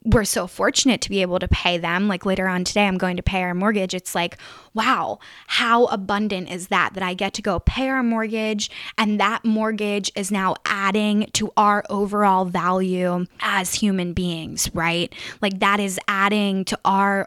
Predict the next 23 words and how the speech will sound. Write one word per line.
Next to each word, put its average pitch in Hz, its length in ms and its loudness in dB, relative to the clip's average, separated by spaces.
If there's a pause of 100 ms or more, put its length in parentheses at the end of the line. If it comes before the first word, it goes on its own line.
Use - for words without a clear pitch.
overall 196 540 0
wealth 175 680 -2
that 190 280 0
will 190 140 0
go 196 320 0
into 185 800 -2 (100)
our 196 160 -2
account 190 640 -2
eventually, 180 840 -2
right? 180 260 0
When 196 120 4
you 196 80 6
think 196 200 2
about 190 300 -4
wealth 185 520 -4 (560)
and 220 600 4 (720)
starting 240 640 6
to 233 180 2
understand 220 880 4
money 208 440 2
like 170 260 -6
this 185 340 -2
too, 196 460 2